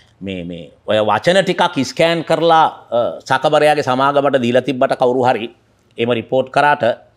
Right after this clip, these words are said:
මේකේ තියෙන ආප්තෝපදේශ, අ, ප්‍රස්ථාපිරුළු, දෙපිට කැපෙන කතා, ඩබල් මීනින් මේවා ඕකට ෆීඩ් කරන්න බෑ තාම.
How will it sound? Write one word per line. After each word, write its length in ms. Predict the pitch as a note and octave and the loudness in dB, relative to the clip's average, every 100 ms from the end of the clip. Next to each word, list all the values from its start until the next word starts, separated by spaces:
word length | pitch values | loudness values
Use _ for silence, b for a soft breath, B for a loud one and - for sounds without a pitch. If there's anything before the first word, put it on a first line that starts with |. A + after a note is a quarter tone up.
| b b b b | b b b b
මේකේ 300 | C3+ D3 D3 | 0 2 2
තියෙන 180 | D#3 D3+ | 2 4
ආප්තෝපදේශ, 1200 | D#3+ F3 F3 - D#3 D3 C#3 C3+ B2+ B2 A2+ A2 | 4 4 2 0 4 4 4 2 2 2 0 0
අ, 840 | A#2 E3+ F3+ E3 - _ - B2 | 2 4 2 0 -8 _ -2 -2
ප්‍රස්ථාපිරුළු, 1400 | - F3 F3 - G3+ F#3+ F3 D3+ C#3 B2+ A#2 C#3 G3+ F3+ - B | 2 0 0 0 4 4 4 2 0 0 -2 -2 -2 -4 -6 B
දෙපිට 400 | G#2+ D3 D#3+ A3 G#3+ | -2 0 2 2 2
කැපෙන 380 | F3 E3+ D3+ C#3 | 2 0 0 0
කතා, 560 | C3 A#2+ A#2 C3+ F#3+ | 0 2 4 4 4
ඩබල් 400 | D#3 D#3+ F3 G#3+ G#3 | 4 4 6 6 4
මීනින් 520 | F#3 D#3+ C#3+ C3+ F3+ B3 - B | 4 2 2 2 0 -2 -4 B
මේවා 720 | - A2+ D3+ F#3+ A#3 B3+ C4 C4 G3 | -6 0 2 2 2 4 2 0 2
ඕකට 380 | A3+ A3+ A#3+ | 4 4 2
ෆීඩ් 260 | A3 B3 G3 | 2 0 2
කරන්න 320 | B3+ C4+ B3+ | 4 4 4
බෑ 180 | A#3+ C#4 | 4 4
තාම. 280 | B3+ A3 | 4 2